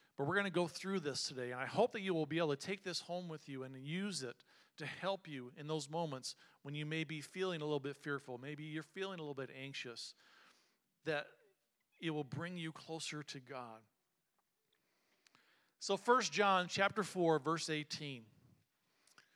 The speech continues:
First John chapter four, verse eighteen says this, "There is no fear in love, but perfect love drives out fear.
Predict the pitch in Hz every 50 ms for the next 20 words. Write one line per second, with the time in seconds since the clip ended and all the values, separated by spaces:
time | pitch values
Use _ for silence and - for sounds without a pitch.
0 | _ _ _ _ _ _ _ _ _ _ - - 202 233 240 - - 180 196 185
1 | 180 175 175 170 - 190 196 - 214 175 - - 170 170 165 147 147 165 170 160
2 | - 180 180 160 - - 160 156 156 147 - - 156 156 147 131 131 123 110 -
3 | - - - - - - - 143 135 170 180 185 175 190 190 175 151 156 165 170
4 | 196 226 247 262 254 - - - - 254 262 240 214 190 180 185 196 220 190 175
5 | 190 185 190 190 220 233 240 214 170 131 110 110 - - - - - - _ _
6 | _ _ _ _ _ _ _ _ _ _ _ _ _ _ _ _ _ _ _ _
7 | _ _ _ _ _ _ _ _ _ _ _ _ _ - _ _ _ _ _ -
8 | 165 165 - - - - 247 269 - - 233 233 - 180 170 165 147 135 131 131
9 | 135 131 127 123 - 151 151 156 170 170 170 160 147 - - 143 143 143 139 -
10 | - - - - 131 123 117 110